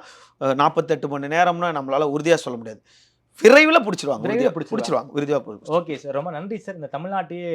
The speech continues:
Speaker 2: உலுக்கிய கே பி கே ஜெயக்குமார் கொலை வழக்கை பத்தி ரொம்ப விரிவா சொல்லியிருக்கீங்க. குறிப்பாக மதுரையை சேர்ந்த ஒரு கூலிப்படை கேங் தான் இவரை கொன்றிருக்காங்க. அதாவது எரிச்சு கொலை செய்யவில்லை, கொலை செய்த பிறகு தான் இவரை எரிச்சு கொன்றிருக்காங்க. காவல்துறை கூடிய சீக்கிரத்துல அந்த கூலிப்படை மூலமாக,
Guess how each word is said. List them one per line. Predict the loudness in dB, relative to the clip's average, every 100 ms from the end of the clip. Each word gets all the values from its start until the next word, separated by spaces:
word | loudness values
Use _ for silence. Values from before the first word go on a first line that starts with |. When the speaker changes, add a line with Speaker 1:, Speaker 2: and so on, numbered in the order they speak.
| -4
Speaker 2:
உலுக்கிய | -4 -6 -10 -8 -8 -8
கே | -12
பி | -12 -12
கே | -12
ஜெயக்குமார் | -10 -12 -10 -12 -12
கொலை | -8 -8
வழக்கை | -8 -10
பத்தி | -14 -14
ரொம்ப | -10 -10
விரிவா | -10 -10 -12
சொல்லியிருக்கீங்க. | -14 -20 -20 -20 -20 _ _ _ -10
குறிப்பாக | -8 -4 -4 -4 -6
மதுரையை | -6 -6 -8
சேர்ந்த | -8 -10 -10
ஒரு | -8 -10 -8
கூலிப்படை | -8 -8 -6 -6 -6
கேங் | -8 -8 -8
தான் | -10
இவரை | -10 -10
கொன்றிருக்காங்க. | -10 -10 -8 -10 -12 -20 _ _ _
அதாவது | -4 -2 -2
எரிச்சு | -4 -4 -8
கொலை | -6 -6
செய்யவில்லை, | -6 -6 -6 -6 -10 -6
கொலை | -6 -4
செய்த | -6 -8 -8
பிறகு | -8
தான் | -8
இவரை | -6 -6
எரிச்சு | -6 -10 -16
கொன்றிருக்காங்க. | -12 -12 -12 -14 -16 -20 _ _ _
காவல்துறை | 0 0 0 -4 -6 -8
கூடிய | -10 -8 -8
சீக்கிரத்துல | -8 -8 -8 -6
அந்த | -8 -8
கூலிப்படை | -8 -12 -10 -8 -8 -8
மூலமாக, | -6 -4 -4 -4